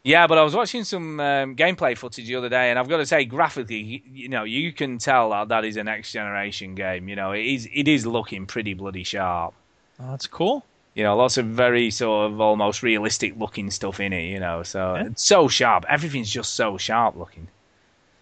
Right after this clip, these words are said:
Speaker 2: Yeah.
Speaker 1: Yeah, so I'm, I'm kinda holding out, you know, on starting anything else at the moment. And, uh,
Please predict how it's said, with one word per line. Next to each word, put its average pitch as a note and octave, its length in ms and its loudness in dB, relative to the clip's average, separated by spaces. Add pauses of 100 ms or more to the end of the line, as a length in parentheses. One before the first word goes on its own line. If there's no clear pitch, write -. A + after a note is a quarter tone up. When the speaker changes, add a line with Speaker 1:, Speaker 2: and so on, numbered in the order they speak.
(120)
Speaker 2:
Yeah. D3 180 -2 (200)
Speaker 1:
Yeah, G#2+ 360 0
so A2 260 2
I'm, A#2 300 6
I'm C3+ 160 4
kinda F#3 320 6
holding D#3 400 4
out, C3+ 280 2
you A2+ 140 -4
know, G#2+ 200 -4
on G#2+ 120 -8
starting A2 440 -6
anything G#2 320 -10
else G#2 260 -8
at F#2+ 100 -10
the F#2+ 80 -12
moment. G2 440 -8
And, A#2+ 100 4
uh, A2 40 2